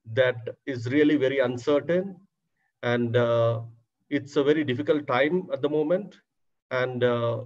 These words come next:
we need to see how we can take measures to protect ourselves.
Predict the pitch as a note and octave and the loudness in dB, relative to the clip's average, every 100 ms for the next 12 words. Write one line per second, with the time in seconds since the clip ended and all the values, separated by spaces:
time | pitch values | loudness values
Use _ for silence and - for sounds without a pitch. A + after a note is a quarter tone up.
0 | - C#3+ E3 F3+ F#3 - F3+ A#2 D#3 F3 | -6 -2 -2 -2 -4 -2 -2 2 2 2
1 | E3+ D3+ C#3+ C#3+ C3 B2+ C#3+ D3 C3 B2 | -2 -2 -2 -2 -4 -4 -2 -4 -4 -2
2 | B2+ C3+ - _ _ _ _ A#2 D3 - | 0 0 -2 _ _ _ _ -2 -2 -2
3 | F3 E3+ - - | -4 -4 -12 -20